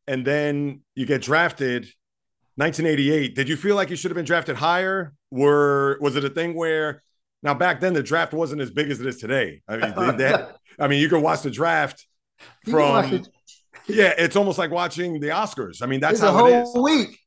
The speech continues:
Speaker 2: The
Speaker 1: No, ex-
Speaker 2: draft today is a whole week. <laughs>
Speaker 1: No, absolutely. But the, but I just wanna get a, a bit of an understanding of what it was like back then, to think that, did you feel you should have been drafted a little bit higher there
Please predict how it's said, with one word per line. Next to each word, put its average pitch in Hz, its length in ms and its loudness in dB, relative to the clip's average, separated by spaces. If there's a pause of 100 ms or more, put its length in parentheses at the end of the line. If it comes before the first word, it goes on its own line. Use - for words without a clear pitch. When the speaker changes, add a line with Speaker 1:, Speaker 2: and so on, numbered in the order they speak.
(120)
Speaker 2:
The 135 80 -6
Speaker 1:
No, 190 160 6
ex- 196 80 0
Speaker 2:
draft 254 280 4
today 247 340 -2
is 240 120 2
a 220 80 2
whole 262 240 2
week. 277 340 -2 (140)
<laughs> - 140 -4
Speaker 1:
No, 226 180 6
absolutely. 190 720 2 (180)
But 160 180 2
the, 180 360 2
but 156 120 2
I 156 120 2
just 180 240 -4
wanna 196 240 -2
get 190 160 -2
a, 156 120 -6 (120)
a 143 100 0
bit 185 160 -2
of 175 80 -2
an 170 80 -4
understanding 165 480 -6
of 135 100 -2
what 156 140 0
it 160 60 0
was 139 160 -4
like 147 200 -6
back 139 280 -4
then, 139 480 -2 (480)
to 139 100 2
think 147 300 0
that, 139 340 0 (140)
did 123 160 -4
you 147 100 -2
feel 165 360 2
you 151 400 -4
should - 260 -2
have 151 120 0
been 160 240 2
drafted 151 340 -2
a 147 40 0
little 147 140 2
bit 127 140 -2
higher 165 300 0
there 175 440 -4